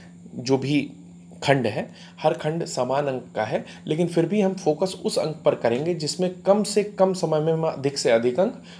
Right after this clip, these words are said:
अर्जित कर लें। तो ऐसा कुछ पोर्शन है हमारे पास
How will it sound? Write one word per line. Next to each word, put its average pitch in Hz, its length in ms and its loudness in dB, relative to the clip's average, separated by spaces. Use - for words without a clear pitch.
अर्जित 123 320 2
कर - 140 -8
लें। 113 160 -10
तो - 200 2
ऐसा 147 260 4
कुछ 180 200 0
पोर्शन 143 440 4
है 139 240 -6
हमारे 120 260 4
पास - 340 2